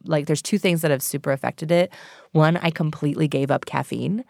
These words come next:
So I can't even drink decaf, like, because there's too much caffeine in it. I can, like, sense the caffeine in decaf, and it makes me spin out. So I don't drink any caffeine at all,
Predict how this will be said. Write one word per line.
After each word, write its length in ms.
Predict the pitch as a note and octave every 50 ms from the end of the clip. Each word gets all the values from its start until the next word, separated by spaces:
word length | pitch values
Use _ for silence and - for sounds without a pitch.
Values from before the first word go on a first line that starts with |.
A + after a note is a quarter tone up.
| _ _ _ _ _ _ -
So 200 | - - E3 D#3 C#3
I 80 | C#3+
can't 260 | D#3 - - D#3+ D#3+
even 220 | E3 D#3+ D#3 D3 C#3+
drink 300 | C#3+ D3 C#3 C3+ C3+ - -
decaf, 640 | C3+ B2+ B2+ - - D3+ D3 D3+ E3+ F3 - - - -
like, 280 | D3 D3 C#3 C3+ - -
because 180 | - C#3+ D3+ C#3+
there's 160 | C#3 C3+ -
too 140 | - - D3+
much 180 | C#3+ C#3+ -
caffeine 320 | - D3 C3+ - - C3+ C3+
in 100 | C#3 D3+
it. 120 | E3 E3
I 100 | C#3+ C3
can, 140 | - D#3 C#3
like, 180 | C#3 C3 -
sense 280 | - - C3 B2 B2 -
the 100 | - -
caffeine 340 | - C#3 - - B2+ C3 C3
in 140 | C3 C3 B2+
decaf, 380 | C3+ C3 - - C#3 D3 D#3 -
and 100 | D#3 C#3
it 120 | C3+ - -
makes 320 | D#3+ D3 C#3 C3 C3+ - -
me 80 | C3+
spin 240 | C3 - - C#3+ C3+
out. 360 | B2+ B2 B2 C#3+ E3+ G3 - - - - - - - - - - -
So 180 | - - D#3+
I 80 | D3 D3+
don't 240 | C#3+ D#3 D3+ D3 D3
drink 240 | - D#3 D3 C#3+ -
any 200 | - D3+ D#3+ D#3+
caffeine 360 | D#3 D#3+ D#3 - - C#3+ C3+ C3
at 220 | - C3+ C#3+ D3+
all, 360 | C#3 A#2+ A#2 A#2+ B2+ D3 -